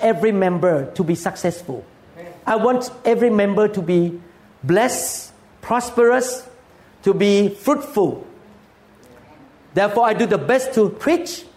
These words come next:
to teach, to show example, and to pray for them, lay hand on them. But the Lord told me, the bottom line is, it's their own choice. I cannot make that choice for them.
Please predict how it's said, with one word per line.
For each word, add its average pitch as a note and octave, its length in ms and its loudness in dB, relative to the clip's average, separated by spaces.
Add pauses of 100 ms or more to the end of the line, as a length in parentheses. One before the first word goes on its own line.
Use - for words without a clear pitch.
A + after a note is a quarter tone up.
(320)
to F3 80 2
teach, D4+ 500 -4 (320)
to F#3+ 160 -4 (160)
show A#3+ 200 0
example, B3 1000 0 (280)
and F3+ 240 -2
to G#3+ 500 4 (640)
pray A#3+ 320 2
for B3 160 0
them, B3 380 2 (260)
lay G#3 240 4
hand A#3+ 260 0
on A#3+ 140 2
them. A#3+ 340 2 (1080)
But F#3+ 180 0
the G3+ 100 2
Lord A3+ 320 2
told F#3+ 240 2
me, C3+ 180 -2 (680)
the D#3+ 80 0
bottom G#3 380 -2
line E3+ 260 0
is, A#2+ 380 -12 (320)
it's D3+ 120 -4
their D3 200 -2
own C#3+ 180 0
choice. - 500 -8 (880)
I F#3 120 -2
cannot F#3+ 300 0
make F#3 220 0
that F3 180 -2
choice D#3+ 300 -2
for C#3+ 120 -2
them. B2 180 -12